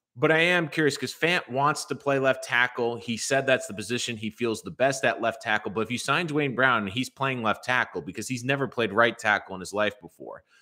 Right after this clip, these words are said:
Now, the big question is, because don't forget, both of them played the tackle spots on the Seattle offense.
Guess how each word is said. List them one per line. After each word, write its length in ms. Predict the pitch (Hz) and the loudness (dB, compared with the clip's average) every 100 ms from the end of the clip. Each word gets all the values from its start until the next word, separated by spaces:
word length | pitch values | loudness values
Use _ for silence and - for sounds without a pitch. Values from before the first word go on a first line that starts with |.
| _ _ _ _ - | _ _ _ _ -2
Now, 140 | 139 131 | 2 4
the 100 | 139 | 4
big 260 | 156 208 | 6 4
question 480 | - 165 156 - 139 | 4 4 4 2 2
is, 220 | 135 127 | 2 2
because 400 | 127 110 127 123 - | -4 0 0 0 2
don't 200 | 139 143 | 2 2
forget, 460 | 131 127 147 - 135 | -2 0 0 0 0
both 240 | 139 131 | 0 0
of 80 | 131 | -4
them 200 | 131 107 _ _ | -6 -6 _ _
played 580 | 117 131 131 131 131 - _ _ | 0 4 4 4 2 -4 _ _
the 100 | 107 | -8
tackle 380 | - 127 123 120 | 0 0 2 -2
spots 400 | 110 - 123 120 | -4 0 2 0
on 100 | 110 | -4
the 60 | 104 | -6
Seattle 340 | - 110 98 | -2 0 2
offense. 760 | 123 143 147 127 117 110 - | 2 2 0 -2 -4 -6 -10